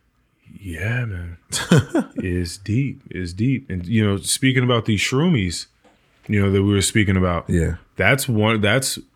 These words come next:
Speaker 1: those are the type of experiences where you have, th-, this, it's kind of what, what I think one of the many, many lessons that psychedelics can give you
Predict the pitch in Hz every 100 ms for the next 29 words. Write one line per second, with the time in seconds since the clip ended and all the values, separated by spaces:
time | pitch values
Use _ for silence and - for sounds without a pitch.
0 | _ - 98 107 98 104 120 156 151 131
1 | 117 120 117 107 98 - 120 131 110 104
2 | 98 98 95 90 - _ _ _ _ _
3 | _ - 90 95 135 156 139 107 95 104
4 | 120 123 - 110 98 101 113 135 113 -
5 | 139 - 185 202 175 123 113 110 101 104
6 | 107 - 110 95 101 101 95 87 80 _
7 | _ - 104 123 135 117 104 98 90 90
8 | 87 87 82 85 - 85 82 85 82 -
9 | 85 82 80 82